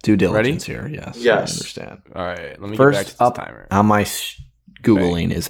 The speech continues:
Speaker 1: Eric Nzumier.
Speaker 2: Well, yeah, you do that. I'll look at the full board in case there's anyone that's fell. So Jake Ferguson is technically fell.
Speaker 3: Wouldn't be
Speaker 2: Um,
Speaker 3: bad. We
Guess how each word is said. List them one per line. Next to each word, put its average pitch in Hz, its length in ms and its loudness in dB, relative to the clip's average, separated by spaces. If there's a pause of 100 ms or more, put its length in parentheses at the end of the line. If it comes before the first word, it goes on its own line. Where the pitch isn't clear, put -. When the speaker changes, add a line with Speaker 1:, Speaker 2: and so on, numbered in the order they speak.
Speaker 1:
Eric 107 300 2
Nzumier. 104 840 4 (1600)
Speaker 2:
Well, 107 260 -4 (300)
yeah, 110 120 -4
you 98 160 -6
do 143 120 0
that. 117 320 2
I'll 113 140 0
look 120 120 -2
at 131 80 -8
the 113 100 -2
full 117 300 -2
board 92 300 -6
in 95 60 -10
case 101 180 -6
there's 98 100 -6
anyone 101 160 -6
that's 87 120 -12
fell. 85 260 -4
So 123 120 -6
Jake 180 220 -2
Ferguson 139 440 0
is 98 80 -6
technically 107 360 -8
fell. 82 460 -6 (2000)
Speaker 3:
Wouldn't - 260 2
be - 80 4
Speaker 2:
Um, 131 60 2
Speaker 3:
bad. 127 400 4 (120)
We 107 280 -10